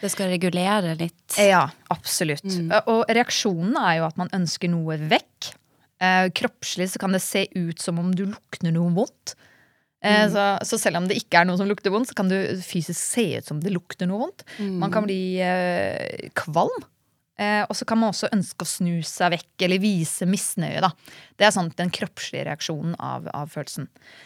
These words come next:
Speaker 2: Og funksjonen, det er jo å beskytte seg mot sykdom og ting som er farlig for en selv eller flokken. Eh, men så kan den også bli litt feilplassert,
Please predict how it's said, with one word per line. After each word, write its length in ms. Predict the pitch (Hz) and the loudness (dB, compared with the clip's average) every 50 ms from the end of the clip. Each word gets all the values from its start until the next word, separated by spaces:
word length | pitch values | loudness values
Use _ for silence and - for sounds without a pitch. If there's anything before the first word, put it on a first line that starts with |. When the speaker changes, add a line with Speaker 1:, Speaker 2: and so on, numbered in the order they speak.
| - - _ _ _ - | -20 -20 _ _ _ -10
Speaker 2:
Og 80 | 220 | -8
funksjonen, 1120 | - - 285 302 311 - - - - - 285 254 233 226 220 226 254 311 370 403 247 175 - _ _ _ _ _ - | -4 0 0 0 2 0 -2 -2 -2 0 0 0 2 2 2 2 2 0 2 0 0 0 0 _ _ _ _ _ -2
det 140 | 196 220 240 | 2 4 6
er 200 | 226 202 165 156 | 6 6 4 2
jo 40 | 160 | 2
å 60 | 160 | 0
beskytte 400 | 196 185 - 175 - _ - - | -2 -2 -2 -4 -6 _ -14 -12
seg 140 | 165 - 175 | -6 -4 -2
mot 120 | 175 175 160 | -2 -2 -4
sykdom 440 | - - 180 160 - - - - - - _ _ _ _ _ _ - | -6 -8 -8 -8 -8 -8 -8 -8 -8 -10 _ _ _ _ _ _ -6
og 100 | 214 - | -6 -2
ting 160 | - 185 175 | 0 -2 -2
som 140 | - - 170 | 0 -2 -4
er 40 | 160 | -6
farlig 400 | - - - 214 190 170 147 151 | -4 -2 0 2 2 2 2 0
for 100 | - 147 | -6 -6
en 60 | 143 151 | -8 -6
selv 280 | - - 220 247 440 453 - _ _ _ _ _ _ _ _ _ - | 0 4 4 4 4 0 -8 _ _ _ _ _ _ _ _ _ 0
eller 200 | 180 175 165 165 | 0 2 2 0
flokken. 360 | - - 131 - - - 170 _ _ _ _ _ - _ _ _ _ _ _ _ _ _ _ _ _ _ - | -2 -4 -10 -10 -12 -12 -12 _ _ _ _ _ -20 _ _ _ _ _ _ _ _ _ _ _ _ _ 2
Eh, 480 | 208 220 220 220 220 226 226 226 233 - - | 4 6 6 8 8 6 6 6 4 2 2
men 120 | 233 262 | 2 2
så 120 | - 339 - | 2 0 -2
kan 220 | - - 233 214 196 | -2 0 0 2 2
den 280 | 190 208 233 277 311 | 4 4 4 2 2
også 200 | 285 233 - 262 | 0 0 0 0
bli 140 | 233 226 226 233 | 0 0 0 -2
litt 120 | 247 - | -4 -2
feilplassert, 920 | - - 254 202 165 - - - - - - 330 440 - _ - - - | 0 2 2 2 0 -4 -2 -4 -2 0 2 2 0 0 _ -10 -12 -12